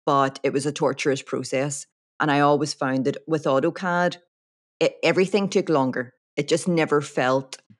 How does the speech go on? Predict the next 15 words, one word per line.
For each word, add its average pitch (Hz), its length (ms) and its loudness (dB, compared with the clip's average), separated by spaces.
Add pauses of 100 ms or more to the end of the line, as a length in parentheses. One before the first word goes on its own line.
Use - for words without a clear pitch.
(220)
like 143 160 -2
an 131 140 0
organic, 139 880 -2 (140)
natural 139 420 0
fit - 260 -6
for 185 180 -4
me. 208 320 -2 (400)
But 135 140 2
when 151 140 4
I 143 120 2
started 139 440 0
using 131 240 -2
SketchUp, 185 600 -2 (400)
it, 170 180 0 (100)
it, 180 180 -2